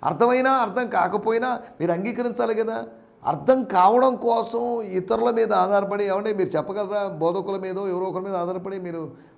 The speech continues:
వారి సహాయం పొందుకోవాలి కదా. అర్థం కానటువంటి నపుంసకుడు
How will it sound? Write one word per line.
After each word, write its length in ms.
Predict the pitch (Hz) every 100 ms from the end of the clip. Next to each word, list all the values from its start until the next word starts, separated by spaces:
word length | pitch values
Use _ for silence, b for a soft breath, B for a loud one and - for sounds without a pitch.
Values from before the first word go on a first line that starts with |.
| -
వారి 140 | 170
సహాయం 380 | - 135 143 214
పొందుకోవాలి 520 | 202 196 - 220 220
కదా. 300 | 214 208 196 B B
అర్థం 380 | - 160 175 262
కానటువంటి 640 | 254 247 254 254 247 233 233
నపుంసకుడు 1040 | 202 196 233 - - - 233 285 - -